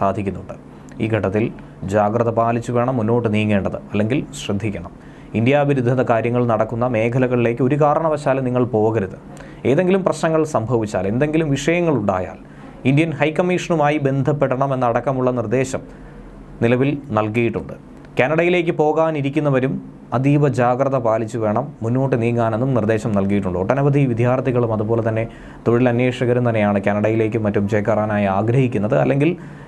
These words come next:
ഇപ്പോൾ തയ്യാറെടുത്തിരിക്കുന്നത്. അതുപോലെ തന്നെ ഈ അടുത്തായി എത്തിപ്പെട്ട നിരവധി ആളുകളുമുണ്ട്. കാലാകാലങ്ങളായി അവിടെ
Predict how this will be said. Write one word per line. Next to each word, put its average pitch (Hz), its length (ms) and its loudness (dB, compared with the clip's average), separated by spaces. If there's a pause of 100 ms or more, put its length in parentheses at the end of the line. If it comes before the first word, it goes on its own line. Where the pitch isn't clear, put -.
(140)
ഇപ്പോൾ 160 200 4 (100)
തയ്യാറെടുത്തിരിക്കുന്നത്. 123 840 2 (360)
അതുപോലെ 160 320 4
തന്നെ 156 160 -4 (360)
ഈ 160 120 6
അടുത്തായി 175 360 2 (180)
എത്തിപ്പെട്ട 151 360 0 (180)
നിരവധി 131 360 2 (140)
ആളുകളുമുണ്ട്. 117 540 2 (640)
കാലാകാലങ്ങളായി 151 760 2
അവിടെ 143 140 2